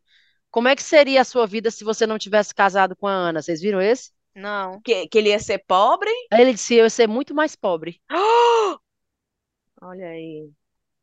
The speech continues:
Speaker 1: Aí ela, aí ele fala
Speaker 2: Gente.
Speaker 1: algumas coisas, aí ele disse, "Não, mas é verdade, eu não ia ter a vida que eu tenho, o, o status de vida que eu tenho hoje."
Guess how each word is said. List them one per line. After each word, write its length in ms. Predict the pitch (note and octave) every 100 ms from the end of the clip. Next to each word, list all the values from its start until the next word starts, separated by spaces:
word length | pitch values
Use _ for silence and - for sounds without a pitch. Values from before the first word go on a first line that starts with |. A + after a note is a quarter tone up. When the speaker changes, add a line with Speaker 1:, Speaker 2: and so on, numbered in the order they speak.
| _ _ _ _
Speaker 1:
Aí 280 | E3 F#3 F#3+
ela, 220 | G#3 A3+ G3
aí 160 | G3 A3
ele 140 | A#3
fala 220 | A#3+ A#3 A3
Speaker 2:
Gente. 20 |
Speaker 1:
algumas 280 | A3 A3+ -
coisas, 220 | A#3+ B3
aí 60 | B3
ele 80 |
disse, 140 | A#3+ -
"Não, 180 | A4 G#4
mas 140 | F4+
é 80 | F4+
verdade, 440 | G#4+ A4 D4 A#3
eu 60 | B3
não 140 | C#4+
ia 180 | D4+ C#4+
ter 180 | - C4
a 120 | C4+
vida 340 | A3+ A#3+ A#3+
que 80 | B3+
eu 80 | B3
tenho, 360 | B3+ B3 B3+ C4 _ _ _ _
o, 480 | G#3 A#3+ C#4 - A#3+
o 20 |
status 560 | A#3+ - A3 G#3+ - A3
de 100 | G#3+
vida 300 | F3+ G#3+ B3
que 60 | B3+
eu 80 |
tenho 220 | B3 C4+ F#4
hoje." 320 | D4 G3 G3